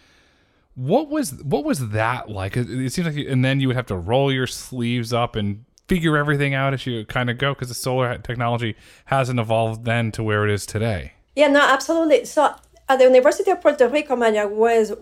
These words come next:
Speaker 2: we were chosen as one of the, if I am not wrong, it was one of the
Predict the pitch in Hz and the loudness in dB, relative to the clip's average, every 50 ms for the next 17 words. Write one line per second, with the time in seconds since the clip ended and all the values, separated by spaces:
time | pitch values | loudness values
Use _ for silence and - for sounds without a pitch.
0 | - - 220 226 262 294 311 320 302 294 294 - - 262 240 247 254 247 - 233 | -14 -10 -6 -6 -6 -4 -2 -2 -2 -2 -4 -6 -6 -4 -4 -4 -4 -6 -8 -10
1 | 226 220 - 214 202 202 190 - 185 190 196 202 202 196 208 208 214 214 220 226 | -10 -10 -8 -8 -10 -10 -12 -16 -16 -14 -14 -10 -6 -4 -4 -2 -2 0 0 0
2 | 226 226 226 220 - 208 196 196 202 196 196 196 190 175 185 196 - 208 214 226 | 0 -2 -2 -4 -6 -6 -8 -6 -8 -8 -6 -6 -6 -8 -10 -10 -8 -6 -4 -4
3 | 240 247 247 233 226 214 208 202 202 - _ - 202 220 214 214 214 208 208 - | -4 -4 -4 -4 -4 -4 -4 -6 -8 -12 _ -8 -2 0 0 2 2 0 -2 -6
4 | 220 196 208 208 202 - 202 202 214 214 202 185 170 - | -2 0 2 2 2 0 -2 -4 -4 -2 -2 -2 -4 -6